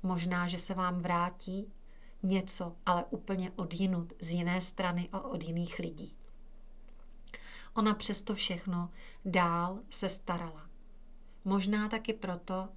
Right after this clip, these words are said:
že jinak jiný život neměla. Rakovina přišla znovu. Znovu se léčila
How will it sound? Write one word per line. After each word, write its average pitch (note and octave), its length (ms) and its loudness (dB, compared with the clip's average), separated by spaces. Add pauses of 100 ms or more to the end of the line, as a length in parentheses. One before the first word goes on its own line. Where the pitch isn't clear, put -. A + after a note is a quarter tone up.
že G3 140 0
jinak F3+ 340 0 (100)
jiný F3+ 380 2
život G3 320 0
neměla. G3+ 560 2 (1500)
Rakovina F#3+ 600 2
přišla G3 500 -2
znovu. F3+ 420 0 (1160)
Znovu F3 360 2
se F#3 200 2
léčila F#3+ 680 0